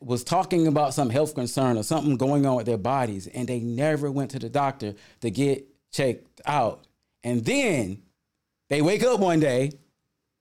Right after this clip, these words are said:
very sick, they go to the doctor, and they're saying, "There's nothing we can do."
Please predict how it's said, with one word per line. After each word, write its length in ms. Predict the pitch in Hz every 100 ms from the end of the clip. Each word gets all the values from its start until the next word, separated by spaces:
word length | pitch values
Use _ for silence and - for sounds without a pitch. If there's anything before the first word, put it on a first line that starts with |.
| _ _ _ _ _ _ _ _ _ _
very 360 | 127 202 233 240
sick, 580 | - 165 143 - - _ _ _ -
they 100 | 135
go 180 | 160 202
to 80 |
the 100 | 208
doctor, 520 | 170 156 127 127 123 127 -
and 140 | 135
they're 120 | 147
saying, 520 | 139 147 131 117 107 110 _ _ _ _ _ _ _ _
"There's 300 | 135 139 113
nothing 580 | 98 131 156 160 156 147
we 220 | 127 135
can 280 | 127 - 113
do." 220 | 107 90